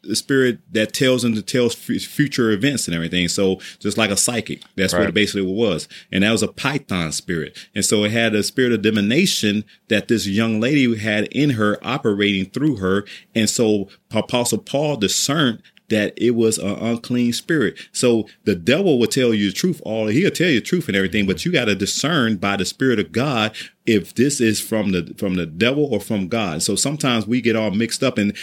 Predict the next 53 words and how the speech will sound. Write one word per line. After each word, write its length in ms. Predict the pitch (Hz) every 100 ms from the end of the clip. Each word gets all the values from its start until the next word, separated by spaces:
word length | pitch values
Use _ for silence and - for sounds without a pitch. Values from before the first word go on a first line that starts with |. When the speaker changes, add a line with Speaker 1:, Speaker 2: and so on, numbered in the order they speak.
| -
Speaker 1:
and 220 | 107 98 98
right 220 | 110 117
now 160 | 139
today, 320 | 131 98 139 120
I 80 |
think 260 | 117 131 113
so 140 | -
a 20 | 104
lot 200 | 131 131
of 20 |
people 160 | 117
would 100 | 107
call 240 | - 117 113
that 140 | 113
lady, 320 | 117 117 117
uh, 100 | 110 110
um, 220 | 113 101
a 60 |
prophetess. 640 | 92 151 127 - 80 - - _ -
Speaker 2:
Mm-hmm. 440 | 90 87 90 90 85 - _ _
Speaker 1:
Seriously. 500 | - - 196 - 80 - _ _ _ -
We, 320 | 95 120 143
'cause 160 | - 139
we 140 | 156
don't, 220 | 156 151
we 100 | 156
don't, 260 | 160 156 147
we 100 | 151
don't 200 | 156 156
operate 340 | 165 156 156
in 60 | 151
the 80 | 135
gift 180 | 131 131
of 60 |
discernment 400 | 113 - 185 151
that 160 | 123 123
we 100 | 127
should 280 | - 160 131
be 160 | 101
operating 480 | 101 98 92 98 92
in. 100 | 85 - -
The 160 | 110 104 -
powerful 400 | - 185 196 170
thing 260 | 147 147 135
about 280 | 123 120 -
the 60 | 95
first 360 | - 127 -
church, 360 | - 123 110 -
they 160 | 113 139
were 160 | 131
so, 500 | - - 120 127 120 - - -
had 280 | - 120 110
the, 180 | 95